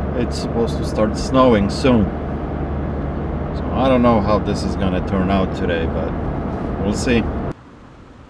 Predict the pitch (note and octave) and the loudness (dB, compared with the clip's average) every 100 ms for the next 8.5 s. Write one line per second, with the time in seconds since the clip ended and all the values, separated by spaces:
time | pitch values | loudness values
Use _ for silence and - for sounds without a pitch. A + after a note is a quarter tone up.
0 | - - - - - - - - - - | -20 -20 -20 -20 -20 -20 -20 -20 -20 -20
1 | - - - - - - - - - - | -20 -20 -20 -20 -20 -20 -20 -20 -20 -20
2 | - - - - - - - - - - | -20 -20 -20 -20 -20 -20 -20 -20 -20 -20
3 | - - - - - - - F2 F#2+ G#2 | -20 -20 -20 -20 -20 -20 -6 0 2 4
4 | G#2 G#2 F#2 F#2 F#2+ - - - - E2+ | 6 4 4 0 -4 -12 -20 -20 -18 -8
5 | F2 F2+ F2+ F2 - G#2+ G2+ F#2 F2 E2+ | -2 0 0 -2 -2 2 2 2 0 -4
6 | D#2 - - - - - - - - - | -10 -18 -20 -20 -20 -20 -20 -20 -20 -20
7 | - - F#2 F#2+ F#2+ - A#2 G#2+ G2 E2+ | -20 -10 -2 0 0 0 2 4 4 2
8 | G#2 G2 F#2+ F#2+ | 2 2 2 0